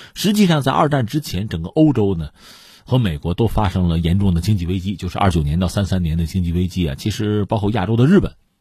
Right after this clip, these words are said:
甚至也波及到中国啊，全球性的危机。呃，那个危机之后，大家纷纷想办法走出危机。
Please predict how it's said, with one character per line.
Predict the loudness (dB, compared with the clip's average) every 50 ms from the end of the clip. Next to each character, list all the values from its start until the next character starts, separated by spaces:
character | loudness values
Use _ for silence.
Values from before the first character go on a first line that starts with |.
| _ -8
甚 | -2 0 0 0
至 | 0 -2
也 | -2
波 | 2 0 2
及 | 2 2
到 | 0 2
中 | 2 4 2 2
国 | 2 0
啊， | -4 -8 -16 -18 -18 _ _
全 | -6 -4 -2
球 | -2 0 0
性 | 0 -2 -2
的 | -2 -4
危 | -4 -6 -6
机。 | -6 -8 -12 -12 -12 -18 -20 -20 -20 -20 -20 -20 -20 -14 -4
呃， | 0 2 2 4
那 | 4 4
个 | 4 4
危 | 4 2 2
机 | 2 -2 -4
之 | -4 -2 -2 -2
后， | -2 -4 -6 -6 -6 -8 -8 _ _ _
大 | -6 -6 -4
家 | -2 -4
纷 | -2 0 0 2 2
纷 | 2 0
想 | 0 -2 -4 -6 -4
办 | -4 -4 -4
法 | -4 -6
走 | -4 -4 -6 -6 -6
出 | -8 -8 -8
危 | -8 -8 -10
机。 | -12 -14 -18 -20 -20